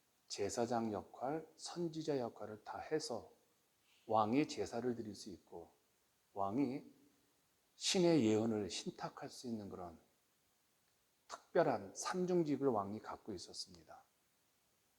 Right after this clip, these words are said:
그래서 이스라엘 백성들은 하나님에게 왕직을 요구했을 때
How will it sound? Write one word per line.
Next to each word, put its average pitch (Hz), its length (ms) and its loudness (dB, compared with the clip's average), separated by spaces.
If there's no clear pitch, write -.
그래서 156 260 10
이스라엘 143 380 8
백성들은 120 760 -2
하나님에게 143 540 6
왕직을 120 680 4
요구했을 104 580 -2
때 92 260 -10